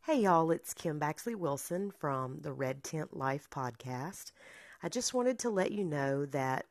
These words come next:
the reason we've put things off is because we got a super awesome opportunity to go to Washington, D C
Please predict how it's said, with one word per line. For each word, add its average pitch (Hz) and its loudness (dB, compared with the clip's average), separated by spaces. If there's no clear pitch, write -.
the 151 -4
reason 220 0
we've 170 -4
put 165 -2
things 147 -6
off 143 -2
is 127 -8
because 139 -6
we 143 -6
got 135 -4
a 131 -6
super - -2
awesome 143 -4
opportunity 143 -4
to 175 -2
go 147 4
to 151 -4
Washington, 147 -2
D 151 -4
C 139 -4